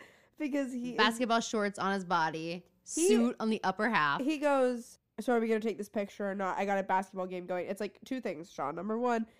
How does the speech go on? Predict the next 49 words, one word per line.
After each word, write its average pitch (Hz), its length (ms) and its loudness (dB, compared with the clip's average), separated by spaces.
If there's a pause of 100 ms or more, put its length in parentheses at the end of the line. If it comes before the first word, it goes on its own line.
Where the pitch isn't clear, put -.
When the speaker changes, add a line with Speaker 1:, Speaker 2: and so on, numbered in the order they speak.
(320)
Speaker 1:
you're 190 320 -2
late. 254 300 2 (840)
You 247 400 4
were 311 160 4
late. 233 340 2 (460)
Speaker 2:
<laughs> - 20 2 (460)
You 311 120 6
could 381 140 4
have 381 100 2
been 320 120 6
here 330 140 8
on 247 120 4
time 285 200 6
and 247 100 6
the 233 60 0
picture 311 340 2
would 226 120 2 (100)
already 214 320 6
be 175 140 -2
Speaker 1:
Already 226 480 8
Speaker 2:
done. 220 100 -4
Speaker 1:
be 214 140 -4
done. 240 440 0
Now 254 200 2
Lucas, 233 460 0
in 220 60 -2
a 214 60 -2
couple 208 240 -4
seconds, 262 300 -4
we'll 208 100 -4
see, 208 140 -6
is 202 100 -2
gonna 208 160 -2
make 208 160 -4
you 214 60 -6
take 208 280 -6
actually 196 400 -4
a 196 60 -6
trillion 247 440 0
more 220 120 0
pictures 196 340 -10
than 190 120 -4
needed. 226 300 2
Speaker 2:
Mm-hmm. 196 400 -4 (120)
Speaker 1:
Also, 254 640 2 (380)
you're 285 220 -2
playing 571 600 0
basketball 240 400 -2
for 240 180 -8